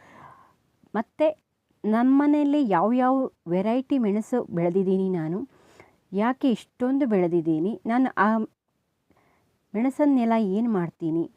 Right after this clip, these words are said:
ಅನ್ನೋದನ್ನೆಲ್ಲ ಈ ವಿಡಿಯೋದಲ್ಲಿ ಹೇಳ್ತೀನಿ. ಹೇಗೆ ಬೆಳೆಸಿದ್ದೀನಿ ಅಂತ ಕೂಡ ನಾನು ಈ ವಿಡಿಯೋದಲ್ಲಿ ಹೇಳ್ತಾ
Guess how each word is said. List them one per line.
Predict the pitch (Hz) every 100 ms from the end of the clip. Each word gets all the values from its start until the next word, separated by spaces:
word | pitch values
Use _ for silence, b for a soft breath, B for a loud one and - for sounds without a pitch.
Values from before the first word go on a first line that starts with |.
| _ _ _ 208
ಅನ್ನೋದನ್ನೆಲ್ಲ | 254 285 262 262 233 208 247 277 254 208
ಈ | 214
ವಿಡಿಯೋದಲ್ಲಿ | 196 196 180 185 185
ಹೇಳ್ತೀನಿ. | 180 180 180 196 294 b b b _
ಹೇಗೆ | 220 247 233 196
ಬೆಳೆಸಿದ್ದೀನಿ | 190 202 247 226 240 240
ಅಂತ | 208 180 202 -
ಕೂಡ | 180 190 180
ನಾನು | 175 185 180
ಈ | 165
ವಿಡಿಯೋದಲ್ಲಿ | 170 170 156 170 190 b b b b _ _ _
ಹೇಳ್ತಾ | 175 180 208